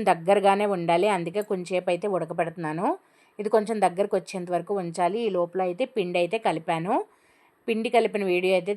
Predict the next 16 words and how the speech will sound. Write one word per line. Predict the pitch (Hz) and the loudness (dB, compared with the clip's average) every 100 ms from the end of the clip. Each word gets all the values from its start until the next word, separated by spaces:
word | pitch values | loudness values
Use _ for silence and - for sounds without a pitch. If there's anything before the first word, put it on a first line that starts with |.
| 202 | -4
తీయలేదు, | 160 165 165 220 220 | -2 -2 -2 -4 -2
సారీ | 175 160 165 160 | 0 0 0 -2
అండి. | 160 262 392 _ _ _ 202 | -2 -2 -4 _ _ _ -4
ఇదిగోండి, | 185 190 208 | -2 0 -2
ఇప్పుడైతే | 214 185 175 208 254 240 | 0 0 2 2 0 0
చిన్న | - 196 | -6 -6
చిన్న | 208 208 | -4 -4
ముద్దల | 180 170 175 | -4 -2 -2
కింద | 190 180 165 | -4 -2 -4
అయితే | 160 165 170 | -4 -6 -4
చేసి | 160 160 277 370 _ _ _ - | -4 -2 -2 -2 _ _ _ -10
ఇప్పుడు | - 208 | -8 -2
చపాతీలు | 202 180 185 202 196 | -2 0 0 0 0
అయితే | 170 170 208 - | -2 -2 -6 -2
చేస్తాను. | 170 175 - 170 165 220 | -2 -2 -2 -2 -2 -4
చపాతీల | 214 165 180 190 | -4 -2 -2 -2